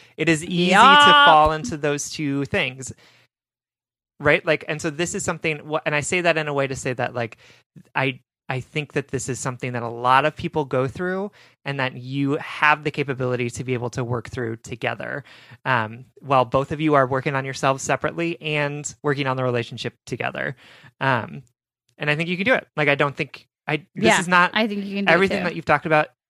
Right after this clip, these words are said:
Speaker 1: Like, I'm just like, yeah, these seem like, these seem like green flags to me. Like, he's willing to talk about it.
Speaker 2: Yeah,
Speaker 1: He's being
Speaker 2: green
Speaker 1: open
Speaker 2: flags,
Speaker 1: and
Speaker 2: yep.
Speaker 1: honest and, like, yeah, he's working on it. Therapy, I think, would be another tool that he can use to help him show up in this relationship in the way that you,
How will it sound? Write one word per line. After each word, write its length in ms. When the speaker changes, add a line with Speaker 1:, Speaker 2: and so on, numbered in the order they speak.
Speaker 1:
Like, 220
I'm 160
just 180
like, 200
yeah, 140
these 220
seem 160
like, 200
these 140
seem 100
like 240
green 300
flags 380
to 80
me. 200
Like, 160
he's 140
willing 300
to 60
talk 240
about 200
it. 80
Speaker 2:
Yeah, 140
Speaker 1:
He's 80
being 120
Speaker 2:
green 120
Speaker 1:
open 140
Speaker 2:
flags, 220
Speaker 1:
and 80
Speaker 2:
yep. 140
Speaker 1:
honest 280
and, 140
like, 220
yeah, 260
he's 240
working 340
on 160
it. 160
Therapy, 400
I 40
think, 160
would 120
be 80
another 260
tool 320
that 100
he 160
can 200
use 260
to 100
help 320
him 220
show 240
up 160
in 80
this 180
relationship 540
in 160
the 80
way 140
that 160
you, 320